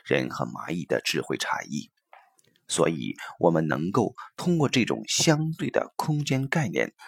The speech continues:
来理解所谓的描述佛的最高境界，也就是 N 维，N 趋于无穷大的智慧的呈现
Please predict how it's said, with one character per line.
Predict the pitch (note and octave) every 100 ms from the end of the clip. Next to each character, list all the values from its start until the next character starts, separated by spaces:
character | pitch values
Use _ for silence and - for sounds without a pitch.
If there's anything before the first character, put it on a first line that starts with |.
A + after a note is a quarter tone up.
| -
来 | E2+ D2
理 | - F2+
解 | C3+ D2
所 | - A1
谓 | B1 C#2
的 | G1+ - - _ _
描 | D#2+ C#2
述 | - C2
佛 | - - C2 D#2
的 | C2+
最 | - C#3+ F#2+
高 | - F#2+
境 | G2 G2 C2
界， | - G1+ - _ _ _
也 | _ F2+
就 | D#2 C#2+
是 | - C#2 - _ -
N | G#2+ B2 A2+
维， | B1 - - - -
N | - G2 F2+
趋 | - -
于 | D2
无 | C#2+ - G2
穷 | - G#2
大 | B2 G2+
的 | -
智 | - E2+
慧 | B1+ D2+
的 | -
呈 | - - -
现 | - G#2